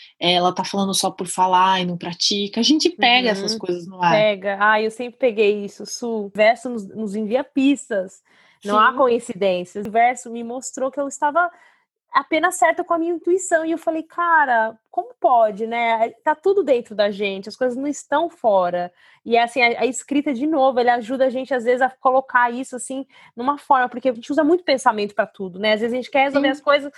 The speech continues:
Speaker 2: só na cabeça. Ela, ela nos ajuda a colocar as coisas num patamar estendido, né? E você consegue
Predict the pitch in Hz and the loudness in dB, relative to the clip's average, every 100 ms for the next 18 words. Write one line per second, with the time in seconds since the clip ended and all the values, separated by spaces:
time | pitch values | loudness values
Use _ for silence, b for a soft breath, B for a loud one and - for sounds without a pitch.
0 | B B - 381 427 440 440 254 190 - | B B -4 0 0 0 2 0 0 -8
1 | - 226 233 233 233 247 277 269 233 262 | -2 -2 0 -2 -2 -2 -2 -2 -2 -4
2 | 180 240 214 214 214 185 180 b b - | -4 -4 -4 2 4 4 2 b b -14
3 | - 208 208 214 208 208 202 202 196 196 | -4 -2 -2 -4 -2 -2 -2 0 2 2
4 | 196 - - 233 208 185 247 202 196 196 | 0 -8 -12 -10 -10 -10 -10 -8 -6 -2
5 | 208 208 208 208 208 202 208 208 | -2 -2 -6 -12 -12 -4 -4 -4